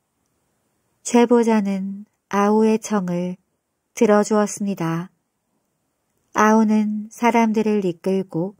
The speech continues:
지붕 위로 올라가 기와장을 벗겨냈습니다. 과연 한 기와장을 들추자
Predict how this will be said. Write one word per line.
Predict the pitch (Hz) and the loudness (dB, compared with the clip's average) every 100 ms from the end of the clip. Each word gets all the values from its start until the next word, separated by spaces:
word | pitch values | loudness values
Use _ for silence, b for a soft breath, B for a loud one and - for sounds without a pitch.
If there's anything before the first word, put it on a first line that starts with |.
| _ _ _ _ _ _ - | _ _ _ _ _ _ -2
지붕 | - 226 233 220 | 4 6 6 4
위로 | 220 214 208 208 202 | 2 0 0 0 -2
올라가 | 180 185 196 196 175 180 185 - _ _ _ _ _ - | -2 -2 -2 -4 -6 -6 -8 -12 _ _ _ _ _ -4
기와장을 | - 220 226 233 233 208 196 196 196 196 208 _ - | 4 6 4 2 -2 -2 -2 -4 -6 -10 -16 _ -4
벗겨냈습니다. | 196 185 220 208 214 208 208 196 160 165 180 - _ _ _ _ _ _ _ _ _ _ _ _ | -4 -2 0 0 0 -2 -4 -4 -4 -4 -8 -14 _ _ _ _ _ _ _ _ _ _ _ _
과연 | - 220 202 208 208 202 208 208 _ _ _ | -2 2 4 2 0 -2 -6 -10 _ _ _
한 | - 233 233 | -4 -2 -2
기와장을 | 220 214 202 214 - 214 202 208 202 | -4 0 2 2 0 -2 0 -2 -4
들추자 | 196 175 - 208 196 170 175 | -2 -4 -4 -6 -6 -6 -6